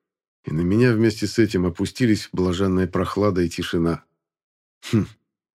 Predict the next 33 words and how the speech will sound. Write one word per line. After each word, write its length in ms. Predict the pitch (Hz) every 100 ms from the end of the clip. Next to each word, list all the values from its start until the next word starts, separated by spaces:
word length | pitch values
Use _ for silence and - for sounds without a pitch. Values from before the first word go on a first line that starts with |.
| _
так 220 | - 80 101
вот 240 | 120 123
ты 100 | 123
какая, 520 | 120 113 113 82 67
смерть. 640 | - - 90 87 - - - _ _ _ _ _ _ _ -
Я 220 | - 87
думал, 260 | 95 101 101
будет 240 | 107 107
гораздо 360 | 107 107 110 107
хуже. 400 | - 107 98 - _ _ _ _ _ _ _ _
«Что 260 | - - 165
с 60 |
тобой 260 | - 185 196
случилось?» — 540 | - 202 196 156 - _ _ _ _
раздался 480 | - - 85 - 90
над 120 | 92
моим 300 | 90 98 101
ухом 200 | 107 98
взволнованный 580 | 92 95 101 107 98 101
голос. 420 | 98 104 85 - _ _ _ -
«Ты 140 | 170
выглядишь 440 | 160 220 202 180 -
просто 320 | 208 220 233
ужасно». 420 | 202 180 - 165 _ _ _ _ _ _ _
Я 180 | 80 82
изумлённо 480 | 87 92 101 101 98
распахнул 480 | - 104 101 117 104
веки 300 | 120 113 110
и 60 |
не 100 | 104
сдержал 440 | 95 101 101 120 110
счастливой 520 | 101 - 120 117 110
улыбки, 480 | 113 127 - -